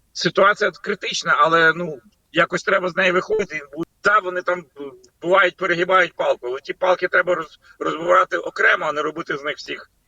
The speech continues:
знаєте, такий гамбус. Тому проблема, але я думаю, сподіваюся, що будуть проблеми ці вирішуватися.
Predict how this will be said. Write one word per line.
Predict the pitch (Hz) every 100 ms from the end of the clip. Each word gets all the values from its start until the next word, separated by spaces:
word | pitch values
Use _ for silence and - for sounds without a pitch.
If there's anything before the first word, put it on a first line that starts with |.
| -
знаєте, | 165 131
такий | 110 127
гамбус. | 120 127 104 101 _ _ _ _ _ _ _
Тому | 160 185 262 254 _ _ -
проблема, | 202 214 381 247 151 123
але | 143 151 _ _ _ -
я | 180
думаю, | 196 208 202
сподіваюся, | - 185 180 202 180 156
що | - 156
будуть | 170 170
проблеми | 135 151 170 147
ці | 143
вирішуватися. | 143 151 139 117 101 -